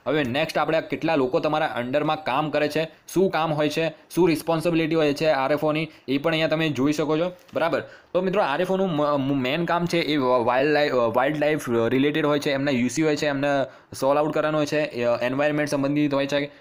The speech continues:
બરાબર? તો એ બધી જ રિસ્પોન્સિબિલિટી છે એ આર એફ ઓની હોય છે, બરાબર? હવે એ પણ તમારે કહી દઉં કે તમારા અંડરમાં કેટલા લોકો કામ કરતા હોય છે,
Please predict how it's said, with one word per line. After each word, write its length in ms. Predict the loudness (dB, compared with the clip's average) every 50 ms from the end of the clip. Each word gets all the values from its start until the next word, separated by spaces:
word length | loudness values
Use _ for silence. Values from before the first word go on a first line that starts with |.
| -8 -2
બરાબર? 280 | 0 0 0 0 0 -2 -4 -8 -18 _ -4
તો 80 | -2 0
એ 80 | 0 0
બધી 260 | 0 0 0 0 0
જ 60 | 0
રિસ્પોન્સિબિલિટી 800 | 0 -2 -4 -2 -2 -2 -2 0 0 0 0 0 0 0 0 0
છે 120 | 0 0
એ 180 | 0 0 0 0
આર 160 | 0 0 -2
એફ 160 | -2 -2 -2
ઓની 140 | -2 -2 -2
હોય 200 | -2 -2 -4 -4
છે, 160 | -4 -4 -6 -6 -4
બરાબર? 300 | -4 -2 0 0 0 -2 -4 -8 -12 -8
હવે 180 | -4 -2 0 0
એ 140 | 0 -2 -2
પણ 180 | -2 -2 -2
તમારે 300 | 0 0 0 0 0 0
કહી 180 | 0 0 0 0
દઉં 160 | 0 0 -2
કે 100 | -2 -2
તમારા 240 | -2 0 0 0 -2
અંડરમાં 640 | -2 -2 -2 0 2 2 2 2 0 0 0 -2 -2
કેટલા 260 | -4 -4 -2 0 0
લોકો 320 | 0 0 0 0 0 0 0
કામ 300 | 0 0 -2 -2 0 0
કરતા 240 | -2 -2 0 0 -2
હોય 220 | 0 0 -2 -2
છે, 160 | 0 0 -2